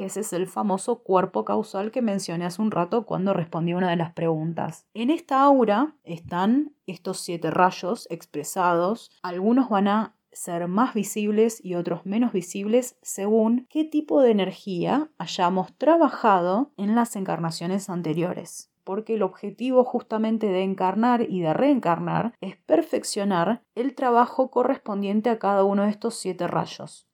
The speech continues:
¿Qué podemos inferir de esto? Que nosotros en esta encarnación venimos a trabajar un rayo en particular.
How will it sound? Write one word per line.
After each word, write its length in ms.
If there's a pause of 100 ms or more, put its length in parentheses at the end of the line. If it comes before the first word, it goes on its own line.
¿Qué 140
podemos 420
inferir 480
de 160
esto? 580
Que 160
nosotros 680
en 160
esta 280
encarnación 920
venimos 580
a 60
trabajar 500
un 140
rayo 260
en 80
particular. 680